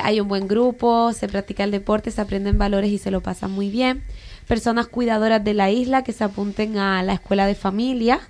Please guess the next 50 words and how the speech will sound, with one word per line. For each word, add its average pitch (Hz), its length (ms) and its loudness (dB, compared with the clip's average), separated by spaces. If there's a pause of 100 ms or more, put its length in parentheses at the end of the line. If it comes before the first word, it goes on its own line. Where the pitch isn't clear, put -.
(480)
En 220 140 -2
horario 214 200 2
de 208 120 2
tarde 254 340 4
también 220 240 -2
se - 80 -6
ha - 20 -2
hecho 208 120 -6
un 208 60 -4
grupito 208 360 -4
muy 208 160 -2
chulo 247 480 0 (100)
y 233 200 0
hay 208 160 2
muchos 220 380 -2
talleres 202 360 0
súper 208 320 -4
variados 196 400 0
en 190 120 -2
los 180 100 -8
que 190 120 -10
pueden 185 280 -6
participar. 196 680 -4 (800)
Y, 320 400 4
eh, 240 320 4
sobre 220 260 0
todo 214 180 4
y 220 80 2
en 226 100 0
especial 226 640 2
el 190 160 0
programa 190 400 0
de 214 160 2
hoy, 285 200 4 (440)
cualquiera 226 500 4
que 233 80 -4
nos 240 120 2
esté 233 180 -2
escuchando 233 500 2
que 208 160 0
le 190 180 2
apetezca 185 460 -2
pasar 226 260 -2
un 220 80 -4
ratito 214 360 -2
con 220 160 -4
caballos, 185 540 -2
ya 196 140 -2
sea 208 200 -2
montando, 202 720 0